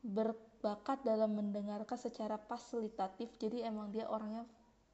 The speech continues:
fasilitator banget. Ceritakan kisah dan ibarat, menyeimbangkan hal yang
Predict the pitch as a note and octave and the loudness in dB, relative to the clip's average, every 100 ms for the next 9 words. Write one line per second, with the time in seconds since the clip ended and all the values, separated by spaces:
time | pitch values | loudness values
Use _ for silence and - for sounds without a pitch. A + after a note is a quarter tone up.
0 | _ B3+ B3+ C#4 C4+ A#3+ A#3+ A#3+ - G#3+ | _ 0 2 -2 -2 -2 0 -2 0 -2
1 | G3+ A3+ D4 - - - - - - - | 0 -2 -4 -10 -20 -20 -20 -20 -20 -20
2 | _ _ _ _ _ - - _ _ - | _ _ _ _ _ -20 -20 _ _ -6
3 | - A#3 A#3 A3+ A3+ A3 A3+ - - A3 | -2 0 0 0 0 -2 -2 -4 -4 2
4 | A3 G#3+ A3+ G3+ F#3+ F#3+ A#3 - G#3+ G#3+ | 4 4 2 0 2 2 2 0 -2 2
5 | A#3+ B3+ A#3+ G#3+ G#3+ G#3+ - B3+ B3+ B3+ | 4 4 6 4 2 -4 -2 0 0 -4
6 | - - - B3 B3 A#3 G#3+ G#3 | -14 -16 -2 2 2 2 2 0